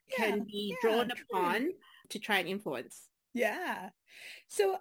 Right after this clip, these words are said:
Speaker 1: I also recall in the time that we've known each other, you've always been somebody who would do something more in your workscape, that your workscape was always broader than just the day job that you had. And at one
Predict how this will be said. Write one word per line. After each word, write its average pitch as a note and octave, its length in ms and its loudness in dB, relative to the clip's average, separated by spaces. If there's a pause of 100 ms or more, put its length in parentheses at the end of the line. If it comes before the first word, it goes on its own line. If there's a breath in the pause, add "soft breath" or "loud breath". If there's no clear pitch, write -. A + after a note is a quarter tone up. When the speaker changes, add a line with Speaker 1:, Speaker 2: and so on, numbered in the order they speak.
(100)
Speaker 1:
I A4+ 240 -2
also A#4 280 -2
recall F#4 340 2
in E4+ 100 0
the E4+ 100 2
time C#4 440 -4
that C#4 120 -4
we've C4 180 -2
known A3+ 320 0
each A3+ 200 -6
other, G#3 220 0
you've B3+ 280 0
always F#4+ 280 2
been F4+ 180 4
somebody A#3 600 0
who A3+ 260 0
would A3+ 180 0
do A3+ 200 -2
something A3 600 -2
more A3 360 6
in G#3 120 0
your G3+ 200 -2
workscape, - 500 -4 (160)
that G#3+ 140 0
your A#3+ 180 4
workscape B3+ 440 0
was A3 180 4
always C4+ 360 4
broader A3 500 6
than G3+ 300 0
just - 360 -4
the G3 100 0
day F#3+ 260 -2
job F#3 340 -6
that - 120 -8
you G#3 140 -2
had. G3 300 -2 (420 loud breath)
And B3+ 100 2
at A#3 80 -2
one E4 200 2